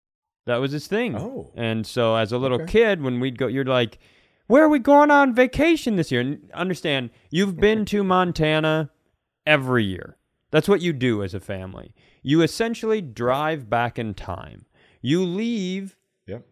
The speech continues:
Speaker 1: Minnesota and you're like, "City, city, city, building, wagon, wagon." Like, it's, you go to the nothingness out there every
Speaker 2: Yeah,
Speaker 1: year.
Speaker 2: remember, you know, you know when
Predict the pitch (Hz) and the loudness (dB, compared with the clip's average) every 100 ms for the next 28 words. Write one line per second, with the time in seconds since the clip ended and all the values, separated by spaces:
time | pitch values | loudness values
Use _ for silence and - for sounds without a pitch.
0 | _ - 131 165 185 - 185 160 123 107 | _ -10 -2 0 0 0 2 2 2 0
1 | 107 110 - 120 117 117 110 110 - - | -2 -6 -4 -4 -2 -2 -2 -4 -8 -2
2 | 247 196 120 98 - - - 220 151 117 | 2 2 0 -6 -14 -14 -2 0 0 -4
3 | 98 110 - 226 214 147 113 104 104 - | -8 -14 -6 2 2 2 -4 -8 -10 2
4 | 214 214 147 117 101 98 107 165 196 180 | 4 4 0 -2 -4 -8 -6 -2 0 0
5 | 131 110 98 95 101 131 190 185 135 110 | 0 -4 -8 -12 -10 0 2 2 0 -2
6 | 101 104 113 120 113 - 165 - - - | -6 -2 0 0 -2 -2 -2 -2 -12 -12
7 | _ _ 156 196 220 185 139 113 110 110 | _ _ -2 4 4 4 2 -2 -2 0
8 | 117 - 107 92 87 - 95 85 82 - | 0 -2 -8 -6 -10 -12 -10 -10 -12 -18
9 | - - _ _ _ _ _ - 156 135 | -18 -20 _ _ _ _ _ 0 0 2
10 | 120 143 156 202 254 240 160 160 170 175 | 2 2 2 2 -2 -4 -8 -4 -2 -2
11 | 151 165 208 233 | -4 -4 -2 -2